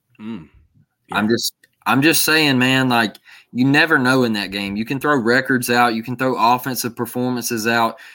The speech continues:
Speaker 2: You can throw how good Alabama's defense is. You can throw that out the window. Like, you just never know in the Iron Bowl. That's why it's the greatest rivalry in college football. Uh, so a, a game's a toss-up, man. I just watched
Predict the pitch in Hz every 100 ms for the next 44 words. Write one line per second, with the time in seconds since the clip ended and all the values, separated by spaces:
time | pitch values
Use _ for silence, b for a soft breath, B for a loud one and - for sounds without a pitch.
0 | B 120 123 127 131 131 120 123 123 127
1 | 127 113 123 123 120 123 117 107 123 123
2 | 120 117 - - 120 117 110 - 69 107
3 | 113 117 120 120 120 120 113 117 117 117
4 | 113 104 101 127 135 127 117 131 123 117
5 | 127 117 107 107 110 110 101 95 95 101
6 | - 120 117 - 101 113 117 104 110 110
7 | 107 104 101 107 101 - 107 98 90 _
8 | B B B B 92 95 95 - 107 110
9 | 117 123 135 139 113 - 131 120 - 90
10 | 110 117 131 - 143 110 -